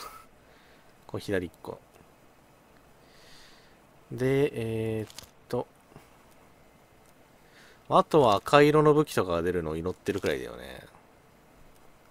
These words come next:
これはもういらないもんね。赤一個あるけど、ちなみに。はーん。枠が欲しいな。<laughs> とにかく。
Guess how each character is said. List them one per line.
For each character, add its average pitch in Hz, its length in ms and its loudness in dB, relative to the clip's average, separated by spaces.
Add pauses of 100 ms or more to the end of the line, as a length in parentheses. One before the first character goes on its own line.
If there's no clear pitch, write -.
こ 131 80 -8
れ 131 80 -2
は 123 80 0
も 117 120 -4
う 80 40 -4
い 73 60 -8
ら 69 100 -6
な 69 100 -12
い - 60 -16
も - 300 -18
ん - 20 -8
ね。 165 80 -10 (260)
赤 110 280 -8
一 - 160 -12
個 - 100 -8
あ - 40 -10
る - 100 -14
け - 80 -14
ど、 - 100 -16
ち - 160 -14
な 50 60 -16
み 50 60 -16 (100)
に。 - 100 -20 (1400)
は 175 100 -2
ー 139 680 0 (600)
ん。 76 60 -18 (3750)
枠 113 340 2
が - 80 0
欲 - 160 -12
し - 160 -6
い 65 60 -14
な。 - 240 -18 (300)
<laughs> - 340 -4
と 110 100 -2
に 80 80 -10
か 76 140 -8
く。 - 100 -14